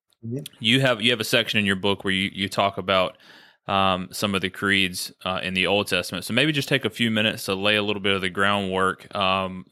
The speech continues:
Speaker 2: there so we can better understand creeds in general, um, in, in
Speaker 1: Sure.
Speaker 2: Scripture.
Speaker 1: Sure.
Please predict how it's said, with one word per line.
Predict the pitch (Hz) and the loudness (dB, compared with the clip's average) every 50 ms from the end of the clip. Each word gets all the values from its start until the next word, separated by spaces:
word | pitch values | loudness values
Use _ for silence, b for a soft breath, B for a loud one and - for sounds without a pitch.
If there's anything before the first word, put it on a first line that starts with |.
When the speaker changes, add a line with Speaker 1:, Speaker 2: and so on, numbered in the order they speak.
| _ | _
Speaker 2:
there | - 98 104 104 104 104 101 95 | -4 0 2 2 2 2 0 0
so | - - | -2 -4
we | 98 98 | -6 -4
can | 92 98 95 92 | -4 -6 -4 0
better | 98 101 98 98 98 98 | 0 2 2 2 2 0
understand | 98 92 95 90 - - 95 95 95 92 92 - B B B B B B B B B B - | 0 0 -2 -4 -2 0 2 2 2 2 0 -4 B B B B B B B B B B -6
creeds | - 117 110 107 101 101 98 92 95 | -2 2 4 4 4 4 2 0 -2
in | - 95 95 92 | -4 -4 -4 -2
general, | 92 98 98 95 95 92 87 87 92 - - - | 0 0 0 2 0 0 0 -2 -4 -8 -6 -4
um, | 92 95 95 92 90 90 - - | -2 0 2 0 0 -2 -4 -4
in, | 98 | -4
in | 95 | -2
Speaker 1:
Sure. | 135 - 170 156 117 | 0 2 2 2 0
Speaker 2:
Scripture. | - - - 98 90 - - 90 90 - _ _ _ - - - - _ _ _ _ _ | 0 -2 -4 -4 -4 -4 -6 -8 -10 -10 _ _ _ -20 -20 -20 -20 _ _ _ _ _
Speaker 1:
Sure. | - - - 156 143 113 - - | -14 -4 -2 0 0 0 -2 -8